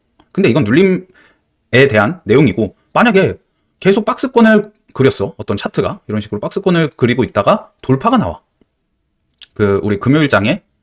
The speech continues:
뭐가 있었죠? 에이치엘비처럼 돌파가 나와. 그쵸? 박스권에서 이제 돌파가 나와. 그러면 이런 데서 비중을 확 들어갑니다. 고수들은.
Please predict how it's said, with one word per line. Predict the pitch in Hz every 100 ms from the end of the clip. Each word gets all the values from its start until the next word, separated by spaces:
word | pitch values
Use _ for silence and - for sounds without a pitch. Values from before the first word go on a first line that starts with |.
| _ _ _
뭐가 | 107 107
있었죠? | 95 - - _ 117
에이치엘비처럼 | 180 165 110 98 - - - _ _ _ _ _ _ _ _ _ -
돌파가 | 151 214 208
나와. | 87 76 _ _
그쵸? | - 117 - _ _ _ _ _ _ _ _ _ _ _ _ _ _ _ _
박스권에서 | 165 180 185 160 139 170
이제 | 135
돌파가 | 143 190
나와. | 123 92 85 -
그러면 | 226 226 226
이런 | 131 208
데서 | 202 208
비중을 | 170 127 151 254 _ _
확 | - _
들어갑니다. | 123 101 92 -
고수들은. | - 113 - 85